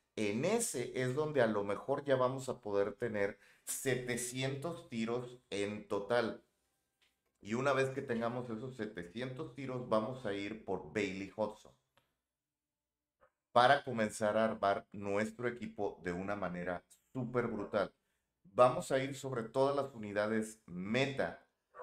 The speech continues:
básicas del juego. Sirven para todos los modos de juego, sirven para el modo historia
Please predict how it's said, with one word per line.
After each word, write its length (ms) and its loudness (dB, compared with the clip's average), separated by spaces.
básicas 540 6
del 160 -6
juego. 380 0
Sirven 520 -2
para 300 0
todos 280 4
los 200 -2
modos 240 -2
de 80 -2
juego, 380 -2
sirven 440 -4
para 240 0
el 120 -4
modo 340 0
historia 680 -4